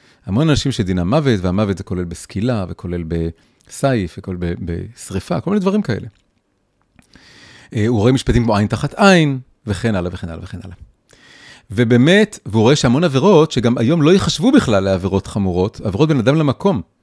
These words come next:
ש-, חילול שבת, שזה בעצם מי שמחלל שבת, לפי התורה, כך כתוב, דינו סקילה, הוא, מ-, מחלל שבת. זה מבהיל לראות כל הדברים האלה. אז אנחנו מסתכלים על התנ"ך, ויש שם דברים מאוד מאוד קשים.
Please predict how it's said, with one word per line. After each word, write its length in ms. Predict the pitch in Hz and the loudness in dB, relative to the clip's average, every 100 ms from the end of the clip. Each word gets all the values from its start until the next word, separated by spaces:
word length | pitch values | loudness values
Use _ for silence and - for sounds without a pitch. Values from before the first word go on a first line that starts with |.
| _ _ _ _ _ _ _ _ | _ _ _ _ _ _ _ _
ש-, 280 | - - - 107 104 101 98 101 | -12 -6 0 2 4 4 2 0
חילול 300 | 104 - 139 | -4 0 2
שבת, 420 | 170 196 240 - - _ _ _ _ _ _ _ _ | 4 4 2 -2 -14 _ _ _ _ _ _ _ _
שזה 420 | - - 95 107 107 | -10 -6 -2 0 0
בעצם 320 | 101 117 135 | 0 0 0
מי 60 | 131 | 0
שמחלל 340 | 143 123 113 | 0 0 0
שבת, 440 | 123 120 92 123 92 | 0 -2 -2 -2 -6
לפי 240 | - 135 | -4 -2
התורה, 320 | 123 87 113 | -2 -2 -2
כך 180 | 135 - | -2 -2
כתוב, 320 | 170 262 226 | -2 0 0
דינו 300 | 107 107 98 | 0 0 0
סקילה, 380 | - - 175 254 | -2 -2 0 0
הוא, 100 | 117 - - 147 165 | -2 -4 -4 -4 -4
מ-, 360 | 175 - - | -6 -6 -6
מחלל 240 | - 220 285 | -2 0 2
שבת. 360 | 277 294 233 - _ - - - | 2 2 0 -6 _ -20 -20 -4
זה 120 | 127 | 4
מבהיל 460 | 196 185 247 294 269 | 6 8 8 8 4
לראות 220 | 240 240 | 4 4
כל 120 | 202 | 4
הדברים 300 | 208 180 160 | 2 2 -2
האלה. 140 | 131 117 | -4 -8
אז 300 | - _ - | -14 _ -4
אנחנו 140 | 117 | -2
מסתכלים 360 | 135 - 196 254 | 0 2 4 4
על 80 | 220 | 4
התנ"ך, 440 | - 110 151 165 | 2 2 2 0
ויש 140 | 113 117 | -2 -4
שם 100 | 120 | -4
דברים 220 | 98 110 | -2 -2
מאוד 160 | 92 92 | -2 -2
מאוד 160 | 92 | -4
קשים. 280 | - 92 104 | -6 -14 -14